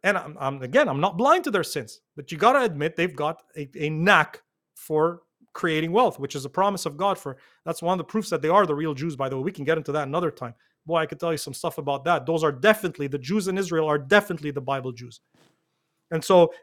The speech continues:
they envied them because all of a sudden the law, the land was prospering. You know what? The, the Jewish flux of repatriated Jews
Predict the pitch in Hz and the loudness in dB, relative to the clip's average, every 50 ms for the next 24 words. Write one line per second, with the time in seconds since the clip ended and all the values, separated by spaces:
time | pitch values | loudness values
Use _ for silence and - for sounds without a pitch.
0 | _ 139 160 175 196 240 262 240 214 151 170 151 156 - - 151 156 208 262 277 | _ 0 4 6 6 6 6 4 2 0 -2 -2 -2 -2 0 2 6 6 6 6
1 | 247 220 - 233 233 220 208 170 170 160 175 220 233 233 240 - 139 156 156 196 | 6 4 2 2 4 4 2 2 2 4 4 4 4 4 2 0 0 2 2 4
2 | 247 233 180 156 - - - 196 226 233 - - - 139 139 139 156 196 240 262 | 4 2 0 -2 -4 -4 -2 0 0 0 -2 -4 -10 -10 -8 -6 0 2 4 4
3 | 262 233 185 214 101 - 151 185 180 151 131 151 233 262 302 302 - - - - | 4 4 2 -2 -10 -8 -6 -8 -6 -6 -4 -4 -2 -2 0 -2 -4 -6 -10 -14
4 | _ _ _ _ _ _ _ _ - - - 233 226 240 - - - - - - | _ _ _ _ _ _ _ _ -16 -8 0 4 4 4 4 2 -2 -10 -10 -10
5 | - - _ _ _ _ _ _ _ _ _ _ _ - 175 175 170 147 139 151 | -12 -16 _ _ _ _ _ _ _ _ _ _ _ 0 0 2 2 0 -2 -8
6 | - _ _ _ _ _ - 160 175 220 262 269 269 - 220 220 220 220 - 185 | -20 _ _ _ _ _ -8 -4 -2 0 0 0 2 2 4 4 4 2 0 -2
7 | 190 196 185 156 123 - - 196 175 151 127 - | -2 -2 -4 -6 -6 -4 -2 -2 -2 -2 -4 -6